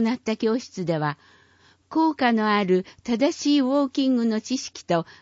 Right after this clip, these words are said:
歩き方を身につけることを目標として、自分の歩く姿をビデオで撮影し、その映像をもとに振り返りながら学習しました。今回はその中の三つの改善ポイントについて紹介します。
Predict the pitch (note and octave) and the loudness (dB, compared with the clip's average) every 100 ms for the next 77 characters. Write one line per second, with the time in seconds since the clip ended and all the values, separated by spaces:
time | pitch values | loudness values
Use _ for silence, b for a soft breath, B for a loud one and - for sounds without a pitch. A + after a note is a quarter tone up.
0 | B A3 C4+ - - C4 G#3 G3+ F#3 G#3 | B 0 0 -2 -8 -6 0 2 2 4
1 | D4 - - B3 B3 A#3+ C4+ C4+ G3+ F#3 | 4 2 -2 -2 -2 -4 0 0 0 -2
2 | - - G3+ E3 E3 - - C3 b b | -4 -4 -2 -2 -6 -6 -8 -10 b b
3 | b b b _ G3+ C4 D4+ D4 C#4+ C4 | b b b _ 0 4 6 6 4 2
4 | C#4 D4 - - C4+ C4 G#3+ F3+ D3+ C4+ | 0 -2 -8 -4 -2 0 2 2 2 2
5 | C4+ G3 D#3 E3+ G#3 G3+ - G#3 G3 - | 4 2 0 -2 -4 -4 -2 0 -2 -2
6 | E3 E3+ b b b b - B3+ B3+ - | -4 -6 b b b b 0 2 2 2
7 | B3 D4+ B3+ C#4 C4 B3+ B3 G3 F3+ F3 | 2 2 2 2 2 2 0 2 4 4
8 | F#3 b - A#3 D#4 C#4 C4+ B3+ B3+ B3 | 0 b 0 0 2 0 0 0 0 2
9 | F#3+ D#3 D#3+ F3 - - G#3 - E3+ D#3+ | 0 -2 -2 -4 -4 -2 -2 0 -2 -2
10 | - - - _ _ _ _ _ _ _ | -6 -12 -14 _ _ _ _ _ _ _
11 | _ _ _ - D4+ D4+ - A#3 F3+ E3+ | _ _ _ -4 0 0 0 0 0 0
12 | D#3+ b b - B3 C4 C4+ C#4 C#4 F#3 | -2 b b -6 0 2 2 0 -2 0
13 | E3+ F#3 G#3+ - C#4+ C#4 B3+ A#3+ C4+ C4+ | 0 0 -2 -4 0 0 0 -2 0 0
14 | C#4 D4 C4+ C#4 C#4 A#3 A3+ - G#3+ F#3+ | 0 0 2 2 2 0 -2 -2 -4 0
15 | F3 - F3+ - D#3 D#3+ - C3 - - | -4 -2 -4 -2 -6 -4 -4 -6 -6 -18